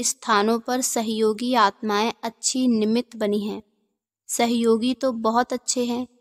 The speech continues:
एक कदम सहयोग का है, एक पाँव तो बढ़ाया है, लेकिन दूसरा पाँव है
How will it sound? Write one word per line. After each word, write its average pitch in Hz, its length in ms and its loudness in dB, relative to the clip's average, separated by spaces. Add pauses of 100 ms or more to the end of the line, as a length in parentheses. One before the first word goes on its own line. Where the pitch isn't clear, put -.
(540)
एक 269 420 4
कदम 240 300 4
सहयोग 226 640 0
का 214 80 -2
है, 208 300 -8 (340)
एक 233 380 0
पाँव 202 300 4
तो 233 200 -4
बढ़ाया 202 380 2
है, 226 320 -2
लेकिन 233 480 -2
दूसरा 220 540 4
पाँव 214 400 2
है 226 180 -4